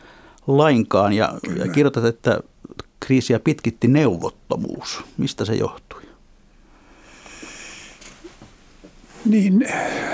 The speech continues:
Speaker 2: mä näkisin, näkisin, että Suomessa kuitenkin talous-, vi-, viisaammat talouspolitiikan tekijät tai hallituksen jäsenet, ne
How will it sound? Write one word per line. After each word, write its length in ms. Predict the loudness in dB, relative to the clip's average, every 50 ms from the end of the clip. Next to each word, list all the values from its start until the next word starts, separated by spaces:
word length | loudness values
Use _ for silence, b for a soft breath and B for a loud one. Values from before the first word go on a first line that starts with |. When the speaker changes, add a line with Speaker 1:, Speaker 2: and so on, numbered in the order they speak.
| B B B B B B B B B B B B B B B B B B _ _ _ _ _ _ _ -6
Speaker 2:
mä 180 | -2 0 2
näkisin, 500 | 2 2 2 2 2 4 4 4 4 2 0 -8 -14 B B B B B B B B B B B B B 0
näkisin, 440 | 0 2 4 4 6 6 6 6 4
että 260 | 2 4 2 2 2 2 -4 -10 -6 -6 -4 -4 -4 -6 -8 -14 -20 -20 -20 -20 -20 -20 _ -20 _ _ _ _ _ -16 -2 4
Suomessa 400 | 6 6 8 6 6 4 4 4
kuitenkin 440 | 4 6 6 6 6 4 4 2 4
talous-, 340 | 4 6 6 6 4 2 0 0 0 2 2 2 0 0 2 2 2
vi-, 160 | 0 2 4 4
viisaammat 640 | 6 6 6 6 6 4 6 4 2 0 -4 -8 -8 -8 -12 -12 -14 -8 -6 -6 -6 -6 -12 -20 -20 -20 -20 -20 -20 -20 -20 -20 -20 -20 -20 -20 -20 -20 B B B B B B B B B B 0
talouspolitiikan 1040 | 2 4 4 4 4 2 0 0 2 2 2 2 2 2 2 2 2 2 2 0 -2 -12 -6 -2
tekijät 480 | -2 0 2 2 2 2 2 0 0
tai 120 | 0 0 2
hallituksen 540 | 4 4 2 4 2 0 2 2 2 2 2
jäsenet, 460 | 2 2 2 2 2 2 0 0 0
ne 140 | -2 -2